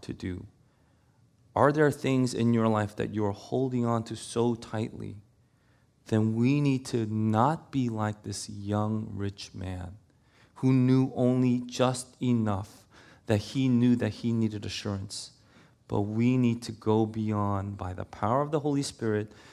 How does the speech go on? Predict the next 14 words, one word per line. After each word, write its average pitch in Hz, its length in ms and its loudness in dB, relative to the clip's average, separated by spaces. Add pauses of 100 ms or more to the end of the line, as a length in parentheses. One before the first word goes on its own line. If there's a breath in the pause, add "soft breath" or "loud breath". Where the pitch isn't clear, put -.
(340 loud breath)
You 135 240 4
need 151 240 4
to - 160 2
understand 110 680 0
that 107 80 -4
it's - 200 -8
God 120 540 6 (260 loud breath)
that 110 160 2
is 107 140 -2
knocking 117 720 2 (180 loud breath)
and 104 240 0
breaking 131 520 6
those 113 260 4
doors 107 480 2